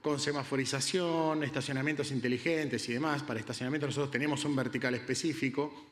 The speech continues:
porque es algo que está creciendo mucho. Después tenemos la parte de Smart Environment, que tiene que ver con mediciones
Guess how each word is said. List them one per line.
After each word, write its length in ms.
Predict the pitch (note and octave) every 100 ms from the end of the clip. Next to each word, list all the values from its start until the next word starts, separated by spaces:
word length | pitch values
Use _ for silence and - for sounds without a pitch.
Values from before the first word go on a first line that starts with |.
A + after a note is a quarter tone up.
| -
porque 160 | - G#2
es 80 |
algo 140 | B2 A#2
que 60 |
está 160 | G#2 A#2
creciendo 360 | G#2+ B2 A#2+ E3
mucho. 340 | E3 - D3+ D3+ - - _ _ _ _ _ _ _ _
Después 320 | - G3 A#3+ A#3
tenemos 280 | A3 A3+
la 120 | G3 F3+
parte 240 | G#3 G3+
de 80 | F3+
Smart 300 | - G3 F#3+
Environment, 580 | F#3 G#3+ A3 G#3+ G#3 G#3
que 120 | F3+
tiene 260 | G3 G3+
que 140 | - E3+
ver 300 | F3 F#3+ F#3
con 320 | F#3+ G3 G3+ -
mediciones 960 | D3+ D#3 D#3+ D#3+ - G#3+ A#3+ A#3 -